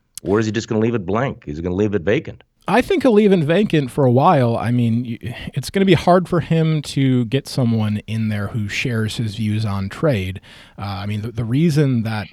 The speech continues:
Speaker 2: Peter Navarro became his top trade guy was because they, they went around Googling for a person who happened to agreed with, who happened to agree with Trump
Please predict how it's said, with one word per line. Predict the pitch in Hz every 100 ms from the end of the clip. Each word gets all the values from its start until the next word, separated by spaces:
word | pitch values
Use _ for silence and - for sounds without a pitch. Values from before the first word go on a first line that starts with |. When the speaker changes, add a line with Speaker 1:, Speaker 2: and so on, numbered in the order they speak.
| -
Speaker 2:
Peter | 160 143
Navarro | 117 104 110 131 117 104 101 98
became | 107 104 120 104 98
his | 117 101
top | - 117
trade | 110 147 147
guy | 107
was | 107
because | 113 104 117 107 104
they, | 110 104
they | 110 107
went | 107 131
around | 113 104
Googling | 139 233 165 127 123
for | -
a | 120
person | - 123 - 127 123 - - - -
who | 135
happened | 156 156 160
to | 147
agreed | 120 123 160 160 113
with, | 107 107 - _ _ _
who | - 101 143
happened | 127 156 160
to | 143 117
agree | 104 196
with | 175 107 -
Trump | - 110 107